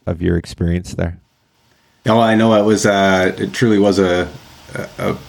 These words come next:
Speaker 2: something I'm very grateful for, uh, to, to be a part of that capture work. It's not something that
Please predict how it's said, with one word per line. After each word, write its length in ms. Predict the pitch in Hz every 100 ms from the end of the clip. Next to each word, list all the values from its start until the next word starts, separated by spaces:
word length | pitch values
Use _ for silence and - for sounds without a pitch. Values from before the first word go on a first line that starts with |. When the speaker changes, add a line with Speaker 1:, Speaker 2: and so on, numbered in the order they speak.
| - - -
Speaker 2:
something 260 | - 107 101
I'm 60 | 92
very 160 | 101
grateful 400 | 90 98 95 104
for, 340 | - 92 90 90 - - -
uh, 240 | 90 85
to, 400 | 82 90 85 85
to 180 | - 85
be 140 | 90
a 80 | 85
part 180 | - 87
of 60 | 87
that 200 | 80 -
capture 340 | 85 - 82
work. 220 | 82 85
It's 120 | 82
not 160 | 92 -
something 340 | 90 - 85
that 180 | 85 82